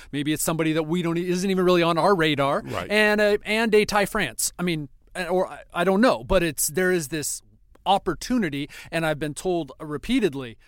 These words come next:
Speaker 1: the package or the trades they make will be, like, two and three for one deals.
Speaker 2: Right.
Speaker 1: Because they have a forty-man roster crunch.
Speaker 2: Yeah.
Speaker 1: That's a story that's coming soon.
Speaker 2: No, and that makes perfect, that makes perfect
Speaker 1: I
Speaker 2: sense
Speaker 1: also,
Speaker 2: in this case.
Speaker 1: last guy I wanna say is, and I'm gonna write about it tonight,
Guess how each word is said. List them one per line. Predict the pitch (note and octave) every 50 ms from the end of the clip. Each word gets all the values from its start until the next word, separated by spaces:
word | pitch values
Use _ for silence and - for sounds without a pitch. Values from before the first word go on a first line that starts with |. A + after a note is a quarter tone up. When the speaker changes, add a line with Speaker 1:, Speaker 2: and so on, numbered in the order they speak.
| _ _ - -
Speaker 1:
the | A#2+ D3 C#3+
package | - F3+ G3 G3 G#3 - G#3+ E3 - -
or | F3 E3 D3+
the | D3 C#3+
trades | - - A3 A3 A#3 F3 D3+
they | E3+ G3 G3+
make | F3+ E3+ F#3 F#3+ D3+ - D3
will | D3+
be, | C#3 D#3+ D#3+
like, | D3+ D3 C#3+ C3+ - - _ _ - -
two | - - G#3 G#3 G#3 F3
and | D#3+ D#3 C#3
three | - D#3+ F3 E3
for | - - C#3
one | B2 B2 D#3 F3 E3
deals. | C3 A#2+ A2 G#2 - D3
Speaker 2:
Right. | D3+ B2+ F#2 - -
Speaker 1:
Because | D#3+ - E3 D#3 A#2+ -
they | - E3 F3+ G#3 G#3+ F#3+ - -
have | - - F#3 F#3+ D#3+
a | D#3+ D3+ D#3
forty-man | - - D#3 D#3 D#3+ D#3 D#3 C#3+ C#3 D3 D3+ C#3+ C3
roster | B2+ B2+ C3+ - - C3+ B2 - _
crunch. | - - F3 C#3 A2 -
Speaker 2:
Yeah. | C#3+
Speaker 1:
That's | B2 A2+ -
a | -
story | - - B2 A#2+ A#2+
that's | A#2+ B2+ -
coming | - C3 B2 C#3
soon. | B2+ - E3
Speaker 2:
No, | G3+ E3+ C3
and | A#2 B2
that | C3+ C#3
makes | C#3+ C#3 C3 - -
perfect, | - D3+ C#3 - - C#3+ A#2+ - - -
that | C3 C3
makes | B2+ C3 A2 -
perfect | - - D3+ C#3+ - D3 E3
Speaker 1:
I | F3 F3+
Speaker 2:
sense | C#3+ C3+ G#3
Speaker 1:
also, | F#3 D3
Speaker 2:
in | A2 G#2
this | G#2 - -
case. | - G#2 F2+ - - -
Speaker 1:
last | F3+ F#3 F3 - -
guy | G3 F3 F3
I | E3+
wanna | D#3+ E3 E3 D#3 D3
say | - - - E3+ D#3+ D3+ D3
is, | C#3 C3+ A#2+
and | C#3+
I'm | C3+
gonna | C#3 C3+ C3+
write | C#3 C#3 C#3+
about | D3 D3+ D3+
it | D3+ D3
tonight, | - - D#3+ C3+ B2+ B2 C3 A#2+